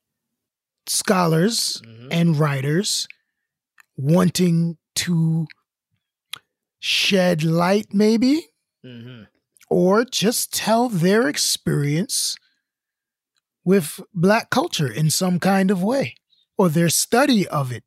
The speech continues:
Speaker 1: in some kind of way. I mean, they've been doing it for centuries,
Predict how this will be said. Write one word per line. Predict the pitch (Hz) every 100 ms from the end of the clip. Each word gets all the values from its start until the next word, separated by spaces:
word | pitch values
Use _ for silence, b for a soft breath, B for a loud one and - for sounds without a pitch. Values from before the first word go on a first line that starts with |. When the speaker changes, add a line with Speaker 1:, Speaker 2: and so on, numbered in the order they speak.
| _
Speaker 1:
in | - 156
some | - 185 170
kind | 190 175
of | 175
way. | 208 240
I |
mean, | 147 143
they've | 151
been | 147 147
doing | 165 175
it | 165
for | - 170
centuries, | 208 226 - 101 92 -